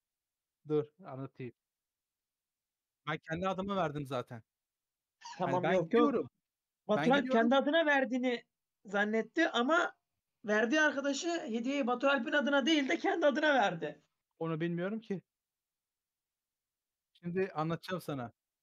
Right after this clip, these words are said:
Speaker 1: Evet, Emre bilir onu. Ondan sonra gi-, tam gideceğim. Dedim, "Kanka bu hediyeyi verir misin kıza?" Dedim, "Hani ayıp olmasın, arkadaşlığımız az çok var.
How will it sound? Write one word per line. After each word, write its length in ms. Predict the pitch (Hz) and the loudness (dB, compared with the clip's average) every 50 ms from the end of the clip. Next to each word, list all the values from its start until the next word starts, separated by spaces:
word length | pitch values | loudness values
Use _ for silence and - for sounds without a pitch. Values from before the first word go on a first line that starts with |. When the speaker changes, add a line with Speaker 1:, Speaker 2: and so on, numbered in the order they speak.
| _ _ _ - | _ _ _ -12
Speaker 1:
Evet, 280 | 143 135 131 127 117 _ _ _ | -8 -8 -6 -8 -8 _ _ _
Emre 280 | - 143 147 151 151 147 | -8 -6 -4 -2 -2 -2
bilir 200 | 156 156 156 151 | -4 -4 -4 -6
onu. 240 | 131 120 117 110 104 _ _ _ _ _ _ _ _ _ _ _ _ _ _ _ _ _ _ _ _ _ _ _ _ _ _ _ _ _ _ - | -6 -6 -8 -10 -14 _ _ _ _ _ _ _ _ _ _ _ _ _ _ _ _ _ _ _ _ _ _ _ _ _ _ _ _ _ _ -8
Ondan 260 | 160 156 165 165 165 | -6 -6 -4 -4 -6
sonra 320 | - - 175 175 185 185 - _ _ _ _ _ - | -6 -6 -6 -6 -6 -8 -12 _ _ _ _ _ -20
gi-, 200 | 156 160 - - | -18 -18 -16 -12
tam 240 | - - 247 262 254 | -6 -6 -4 -4 -2
gideceğim. 420 | 233 233 220 214 247 254 247 220 170 151 170 | -4 -4 -4 -4 -6 -6 -6 -8 -12 -10 -8
Dedim, 240 | 202 220 233 254 220 | -6 -6 -4 -6 -8
"Kanka 540 | - - 254 233 220 - 220 202 185 170 175 | -6 -6 -6 -6 -4 -4 -6 -6 -6 -6 -6
bu 240 | 220 226 214 - - | -4 -4 -4 -4 -6
hediyeyi 340 | 170 180 196 208 220 220 208 | -6 -4 -4 -2 -2 -2 0
verir 180 | 214 226 226 226 | 0 0 0 -2
misin 240 | 196 165 - 165 147 | -6 -6 -8 -10 -10
kıza?" 380 | - 160 147 156 147 135 131 - | -10 -6 -2 -2 -2 -2 -4 -6
Dedim, 200 | - 160 165 165 | -10 -8 -6 -6
"Hani 300 | 156 170 170 170 160 160 - | -4 -4 -4 -4 -6 -6 -6
ayıp 240 | 143 160 170 175 | -4 -4 -4 -2
olmasın, 400 | 208 226 226 214 190 156 - 160 | -2 -4 -4 -4 -6 -6 -8 -8
arkadaşlığımız 760 | 151 143 147 151 - - 165 170 156 - - 180 180 185 175 180 | -6 -4 -6 -4 -4 -2 -4 -4 -4 -4 -6 -8 -6 -6 -4 -2
az 200 | 180 180 170 - | -2 -2 -2 -4
çok 220 | - 185 185 - | -8 -12 -10 -6
var. 200 | 202 175 151 156 | -4 -4 -4 -4